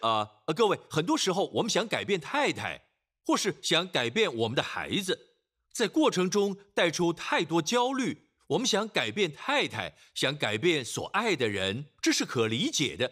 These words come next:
因为我们想要他们，我们不希望他们跟我们一样吃苦，我们希望孩子过得更好。Amen。呃，不要走我们之前的，呃，呃，呃，之前的冤枉路，希望他们避开坑洞，所以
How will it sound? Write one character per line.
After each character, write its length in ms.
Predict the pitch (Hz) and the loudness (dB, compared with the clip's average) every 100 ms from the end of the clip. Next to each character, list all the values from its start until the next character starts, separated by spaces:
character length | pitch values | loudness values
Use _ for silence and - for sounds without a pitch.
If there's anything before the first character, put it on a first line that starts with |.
| - | -4
因 140 | 247 302 | -2 0
为 100 | 233 - | 0 0
我 120 | 160 | 0
们 80 | 254 | 0
想 280 | - 135 107 | 0 0 0
要 180 | 262 190 | 0 0
他 180 | 165 | 0
们， 160 | 170 135 - _ - | 0 -2 -4 _ -2
我 100 | 175 | 0
们 120 | 196 | 0
不 120 | 247 | -2
希 220 | - 294 | -2 0
望 260 | 302 214 - _ | 2 0 -2 _
他 100 | 196 | -4
们 100 | 214 | -2
跟 160 | 160 285 | 0 0
我 140 | 202 | 2
们 180 | 110 131 104 | 0 -2 -2
一 100 | 156 | 0
样 180 | 247 | 0
吃 280 | 160 - 320 | 0 0 0
苦， 400 | 254 - 117 113 - - | 0 -4 -2 -4 -4 -4
我 120 | 135 | -2
们 80 | 143 | 0
希 160 | - | 0
望 160 | 226 170 | 2 0
孩 220 | - 123 | 0 -2
子 140 | 175 170 | 0 -2
过 260 | 254 214 | 2 2
得 220 | 165 147 135 - 151 | 4 2 0 -8 -4
更 180 | 349 302 | 0 0
好。 500 | - 98 76 110 - | -2 -4 -2 -4 -4
Amen。 380 | 113 127 214 127 - _ | -2 0 0 -2 -8 _
呃， 100 | - | -6
不 140 | 117 233 | -2 0
要 120 | 269 | 2
走 200 | 185 147 | 2 0
我 220 | 160 120 | 2 0
们 100 | 127 | -2
之 180 | 135 247 | -2 -2
前 300 | 196 131 127 | 0 0 2
的， 260 | 185 147 - - | 2 0 -4 -2
呃， 120 | 123 123 | 0 2
呃， 440 | 117 113 117 - | 0 0 -2 -2
呃， 60 | 165 | -4
之 180 | 151 247 | -2 0
前 200 | - 180 | 0 2
的 140 | 196 | 0
冤 240 | 165 277 262 | 2 0 0
枉 180 | 123 | -2
路， 300 | 135 240 147 - - | 0 0 0 -4 -2
希 180 | - 294 | 0 2
望 240 | 277 165 - | 2 0 -4
他 120 | 208 | -2
们 120 | 190 | -2
避 160 | 156 247 | 0 -2
开 200 | - 185 | 0 -2
坑 280 | 180 240 294 | 0 0 2
洞， 300 | 311 190 - - | 0 0 -4 -12
所 200 | - 240 | -4 0
以 120 | 269 | 0